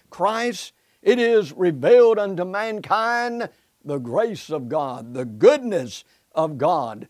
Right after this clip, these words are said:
as manifested through the sending of God's Son. And what did the Apostle Paul say? In Romans two and verse four, he said, "It's the goodness of God that leads you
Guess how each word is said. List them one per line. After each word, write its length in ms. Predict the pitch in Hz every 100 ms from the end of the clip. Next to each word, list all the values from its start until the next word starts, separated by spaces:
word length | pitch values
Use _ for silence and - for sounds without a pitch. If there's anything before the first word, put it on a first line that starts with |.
| _ _
as 240 | 180 190
manifested 920 | 156 220 262 233 - 214 - - 170 -
through 160 | 208
the 160 | 185 185
sending 800 | - 254 262 196 196 240 254 - _ _ _
of 180 | 202 185
God's 380 | 214 233 220 -
Son. 500 | 254 262 233 233 _ _ _ _ _ _ _
And 120 | 170
what 160 | 202 220
did 100 | 202
the 320 | 214 220 190 - _
Apostle 540 | 160 - 180 202 208 196
Paul 360 | 180 208 208
say? 560 | - 214 214 247 247 220 _ _ -
In 160 | 226 220
Romans 440 | 220 214 208 170
two 180 | 214 220
and 120 | 202
verse 220 | 214 190
four, 500 | - 208 226 240 240 - _
he 180 | - 220
said, 560 | 196 196 208 190 165 139 _ _
"It's 260 | 196 196 -
the 160 | 170
goodness 680 | 127 107 202 214 214 220 -
of 240 | 156 127 120
God 500 | 190 202 165 165 143
that 180 | 139
leads 640 | 131 143 214 208 151 113 110
you 520 | 147 156 170 170